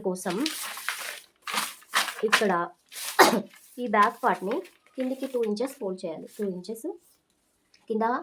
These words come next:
ఇది వదిలేసి పైన టూ ఇంచెస్ ఎక్కడికి వచ్చాయో అక్కడికి ఇలా ఫోల్డ్ చేసేయాలి. ఫోల్డ్ చేసి కరెక్ట్ క్రాస్లో పెట్టుకోవాలి. కరెక్ట్ క్రాస్లో పెట్టుకుంటేనే మనకు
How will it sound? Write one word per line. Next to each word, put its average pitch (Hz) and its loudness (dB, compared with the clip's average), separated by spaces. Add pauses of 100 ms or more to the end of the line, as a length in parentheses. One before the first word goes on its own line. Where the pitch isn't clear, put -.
(240)
ఇది 202 0
వదిలేసి 214 0
పైన 202 0
టూ 190 -2
ఇంచెస్ 185 -4
ఎక్కడికి 180 -6
వచ్చాయో 190 -2 (520)
అక్కడికి 180 -4
ఇలా 185 -2
ఫోల్డ్ 175 -4
చేసేయాలి. - -10 (440)
ఫోల్డ్ 190 4
చేసి 180 0 (500)
కరెక్ట్ 214 0
క్రాస్లో 196 6
పెట్టుకోవాలి. 175 2 (460)
కరెక్ట్ 196 -2
క్రాస్లో 190 4
పెట్టుకుంటేనే 190 0 (100)
మనకు 190 -2